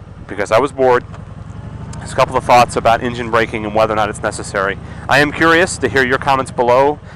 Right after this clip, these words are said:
kinda what you do, what, what is your practice, and if you have any questions. So, uh, hopefully I threw that in there. I did have some, a question about downshifting. Um, and I mean, it really isn't something that, that takes a whole video. I mean, that's just it. You know, give it a little bit of throttle to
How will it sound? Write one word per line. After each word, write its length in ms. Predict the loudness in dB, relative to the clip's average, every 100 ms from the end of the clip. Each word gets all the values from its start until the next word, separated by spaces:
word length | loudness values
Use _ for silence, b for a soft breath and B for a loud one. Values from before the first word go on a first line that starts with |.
| B -2
kinda 160 | 2 4
what 140 | 2
you 180 | 0 0
do, 220 | 0 2
what, 160 | 0 2
what 180 | 0
is 100 | 0
your 120 | 0 0
practice, 580 | 2 0 -2 -8 -8 -12 B B B
and 160 | 0 2
if 100 | 2
you 140 | 4
have 80 | 4
any 100 | 4
questions. 500 | 4 2 0 -12 -12 -6
So, 300 | 2 4 6
uh, 240 | 6 4
hopefully 340 | 2 0 2 0
I 20 |
threw 180 | 2 2
that 140 | 2
in 120 | 0
there. 140 | -2 -2
I 80 |
did 100 | 2
have 140 | 4 4
some, 140 | 4
a 60 | 4
question 340 | 4 2 4
about 160 | 2 4
downshifting. 680 | 2 0 -2 -4 -4 -8 -10 B B B B
Um, 460 | 2 4 4 2 -4 -14 -16 -6 0
and 160 | 2
I 40 | 2
mean, 240 | 0 -4
it 120 | -4
really 300 | 0 2 4
isn't 200 | 2 0
something 280 | -2 0 0
that, 160 | 0 0
that 160 | 0
takes 260 | 0 -2 -2
a 60 |
whole 140 | -2 0
video. 460 | 0 2 2 2 B B B -8
I 80 | -4
mean, 120 | 0
that's 180 | -2 -2
just 200 | -4 0
it. 200 | 0 0
You 60 |
know, 80 | -4
give 140 | -2 0
it 40 |
a 40 |
little 100 | 0
bit 80 | 0
of 80 | 0
throttle 340 | 4 4 6 4
to 260 | 2 2